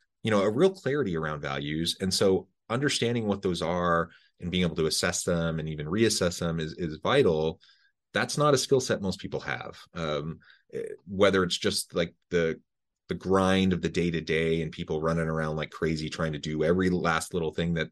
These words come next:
you know, is on their plate, um, or maybe just you haven't really built or exercised that self-reflective muscle or <laughs> whatever the case may be. There's a, a variety of reasons why this doesn't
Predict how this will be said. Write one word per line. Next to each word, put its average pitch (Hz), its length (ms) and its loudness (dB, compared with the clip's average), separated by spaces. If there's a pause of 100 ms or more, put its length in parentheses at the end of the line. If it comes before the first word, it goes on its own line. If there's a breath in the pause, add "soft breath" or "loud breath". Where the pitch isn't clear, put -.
you 85 100 -6
know, 78 240 -2
is 78 140 -2
on 78 100 -4
their 78 100 -4
plate, 113 420 0 (440 loud breath)
um, 82 720 0
or 95 160 0
maybe 82 280 0
just - 340 -4 (400)
you - 100 -12
haven't 71 240 -8 (480)
really 78 260 -6
built 78 360 -2
or 82 120 -2
exercised 82 680 0
that 76 240 2 (180)
self-reflective - 720 -4
muscle 123 640 4
or 98 180 4 (120)
<laughs> - 160 2 (220 loud breath)
whatever 120 280 8
the 107 80 6
case 107 240 -4
may 92 140 -4
be. 101 180 2
There's 101 220 4
a, 101 60 0
a 101 200 -4
variety 101 380 4
of 90 80 -2
reasons 90 340 -2
why 85 540 0 (280 loud breath)
this 90 140 -2
doesn't 92 340 2